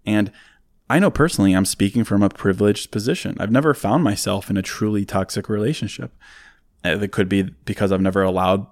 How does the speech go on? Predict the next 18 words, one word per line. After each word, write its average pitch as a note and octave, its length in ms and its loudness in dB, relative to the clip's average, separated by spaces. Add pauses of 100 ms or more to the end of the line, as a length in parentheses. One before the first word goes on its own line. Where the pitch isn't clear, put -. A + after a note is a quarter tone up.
that - 220 0
to - 80 -8
develop, G#2+ 520 0 (400)
or - 100 -4
maybe G2 220 4
I've G2 100 2
just G2+ 480 -4
been A2 140 0
spared. - 380 0
Who A#2 80 0
knows? D3+ 260 0
But - 140 0
I've A2+ 100 0
been F#3+ 140 2
very C3+ 200 4
close - 600 -2 (220)
to G#2+ 100 -8
several, G2+ 520 2